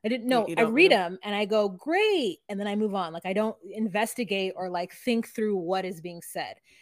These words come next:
Speaker 2: Yeah.
Speaker 1: Um, and you just said, "We should do this." And I was like, "Oh, cool." And that was it. Like, I didn't know what we should do this was,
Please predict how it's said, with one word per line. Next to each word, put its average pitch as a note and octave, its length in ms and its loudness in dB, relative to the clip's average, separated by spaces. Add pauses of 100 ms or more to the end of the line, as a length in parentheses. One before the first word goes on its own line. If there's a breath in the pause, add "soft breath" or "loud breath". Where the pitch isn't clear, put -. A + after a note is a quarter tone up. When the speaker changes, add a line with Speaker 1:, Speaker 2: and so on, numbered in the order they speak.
(280 soft breath)
Speaker 2:
Yeah. F3+ 260 -4
Speaker 1:
Um, E3+ 120 -10
and A3+ 120 2
you C#4 100 4
just D#4 200 -2
said, B3+ 220 2
"We E4 120 6
should E4+ 240 -2
do F4 180 4
this." F3 260 -4
And G3+ 80 -4
I G3 80 -2
was G#3 100 -2
like, G#3 200 -2
"Oh, E4+ 240 4
cool." A#3+ 360 0
And F3 120 -6
that F#3 100 -2
was E3+ 140 -6
it. D3+ 120 -8
Like, - 120 -8
I F3 80 -4
didn't G3+ 260 -2
know F#3+ 400 -2
what G#3+ 280 -2 (260)
we A3 160 0
should G#3 240 -6
do G#3 160 -2
this F3 300 -6
was, F3+ 580 0